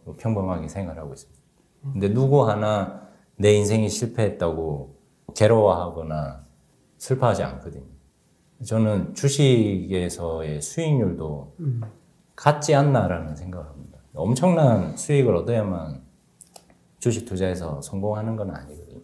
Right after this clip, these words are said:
Speaker 2: 음.
Speaker 1: 소소하게 쌓아가는 자산도 굉장히 가치 있고 나중에 보람찰 겁니다.
Speaker 2: 음.
Speaker 1: 그런 마음으로 내가 이루고자 하는 방향을 조금씩 나아가면 되는데 그 큰 목표에서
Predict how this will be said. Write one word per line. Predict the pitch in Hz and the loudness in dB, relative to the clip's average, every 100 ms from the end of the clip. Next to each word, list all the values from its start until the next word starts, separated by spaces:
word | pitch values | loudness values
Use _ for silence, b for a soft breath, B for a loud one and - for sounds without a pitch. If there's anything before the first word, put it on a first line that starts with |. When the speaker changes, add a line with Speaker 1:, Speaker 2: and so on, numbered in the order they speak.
| - | -6
Speaker 2:
음. | 110 113 | -4 -4
Speaker 1:
소소하게 | - 113 135 123 110 | -6 0 2 2 2
쌓아가는 | - 127 113 101 101 98 87 69 - _ | 0 0 2 0 0 -2 -2 -6 -16 _
자산도 | 98 95 104 95 87 80 71 b b b b - | -6 -2 -2 -4 -6 -8 -12 b b b b -6
굉장히 | 117 101 | -2 -2
가치 | 80 73 - 98 | -2 -8 -8 -8
있고 | - 87 78 67 - _ _ _ _ | -6 -6 -6 -8 -16 _ _ _ _
나중에 | 98 110 95 - - | -6 -2 -4 -6 -2
보람찰 | 113 113 104 98 | 0 0 -4 -10
겁니다. | 92 73 - _ _ 156 | -12 -12 -18 _ _ -8
Speaker 2:
음. | 120 - _ _ | -8 -10 _ _
Speaker 1:
그런 | - 143 143 | 4 6 6
마음으로 | 101 107 120 120 113 92 73 B B B B B _ _ _ | 6 4 0 0 0 0 -2 B B B B B _ _ _
내가 | 98 107 131 135 127 - - - | 4 6 8 6 4 0 -6 -4
이루고자 | 131 156 156 143 123 | 0 2 4 4 4
하는 | 127 127 - | 2 0 0
방향을 | 87 98 107 101 90 87 | 0 2 2 0 -2 -2
조금씩 | 92 127 123 113 | -2 0 0 2
나아가면 | 120 110 107 98 | 2 0 0 -4
되는데 | 78 78 80 78 76 73 - - _ | -4 -8 -8 -10 -12 -14 -18 -20 _
그 | - 117 | -8 -6
큰 | - - 143 | -4 2 4
목표에서 | 127 127 - 139 127 104 - 87 85 73 | 4 2 0 2 2 2 -2 -6 -8 -10